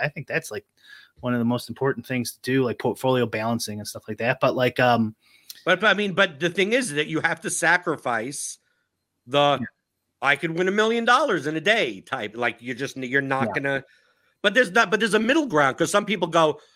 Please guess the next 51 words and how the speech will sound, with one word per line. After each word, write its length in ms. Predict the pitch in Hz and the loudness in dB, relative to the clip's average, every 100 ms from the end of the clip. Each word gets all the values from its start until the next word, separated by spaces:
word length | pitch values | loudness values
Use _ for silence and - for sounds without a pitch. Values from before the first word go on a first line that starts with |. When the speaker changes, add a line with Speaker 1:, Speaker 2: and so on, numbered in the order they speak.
| _ | _
Speaker 2:
"Oh, 200 | 185 190 | 4 6
well, 200 | 170 160 | 6 4
then 340 | 143 156 156 160 | 2 0 -2 -6
you, 160 | - 156 | -4 -2
you, 280 | 175 170 180 _ | 0 -2 -2 _
people 240 | 185 190 | -6 -2
that 140 | 185 170 | 0 0
just 160 | 170 | -2
play 140 | 170 160 | 0 2
head-to-heads 360 | 156 143 143 | 2 2 0
and 100 | 135 | 0
double 280 | 127 139 110 | 0 0 -2
ups." 340 | 82 - - - _ _ - | -8 -14 -20 -20 _ _ -8
It's 100 | 147 | -2
like, 160 | 143 | 0
that's 220 | 190 196 | 2 0
the 100 | - | 0
lowest 880 | 151 131 147 208 226 147 - - - _ _ _ _ _ _ _ | -2 2 4 4 4 2 -2 -12 -16 _ _ _ _ _ _ _
variance. 320 | 135 147 147 151 | 0 2 2 0
It's 80 | |
also 200 | 202 196 | 0 2
the 80 | 185 | 0
highest 420 | 147 156 127 - | 0 0 0 -4
skill 320 | - 165 185 131 | -6 0 2 0
because 480 | 117 131 117 - - _ | -4 -6 -6 -10 -18 _
there's 160 | 123 | -10
not 140 | 147 139 | -8 -4
many 120 | 127 | -2
Speaker 1:
Right. 80 | 117 _ | -4 _
Speaker 2:
fish 240 | - 165 - | -6 -4 -6
in 120 | 120 | -8
that 180 | 113 - _ - | -8 -10 _ -10
pond 360 | 175 185 135 | -4 -4 -4
anymore. 280 | 104 107 123 | -10 -4 -2
Speaker 1:
Right, 200 | 110 85 | 0 -2
right, 280 | - 76 - | -8 -10 -10
right. 260 | 65 76 - - | -12 -12 -14 -6
Speaker 2:
Right? 260 | 156 175 180 | 0 0 0
So 80 | 190 | -2
there's 180 | 220 233 | 0 0
a 60 | |
balance. 400 | 175 190 214 208 | 2 4 4 2
There's 140 | 165 160 | -2 -2
a 40 | |
bal-, 200 | 180 196 | 0 0
it's 160 | 185 185 | 0 -2
not 140 | 220 | 2
like 160 | 214 175 | 2 2
I 140 | 180 | 0
pl-, 160 | 175 170 | 0 -2
I'm, 280 | 165 165 | -2 -2